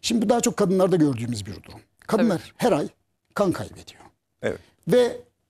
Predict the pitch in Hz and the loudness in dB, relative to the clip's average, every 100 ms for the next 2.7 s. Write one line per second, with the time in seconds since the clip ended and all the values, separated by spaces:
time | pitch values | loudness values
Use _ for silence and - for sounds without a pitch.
0 | - 180 185 175 - 247 226 220 175 196 | -2 2 4 4 0 0 0 0 -2 -2
1 | - - 202 202 202 202 123 131 - 269 | -4 -2 0 4 4 2 0 -6 -2 0
2 | 220 202 202 - 208 202 | 2 0 -2 0 2 4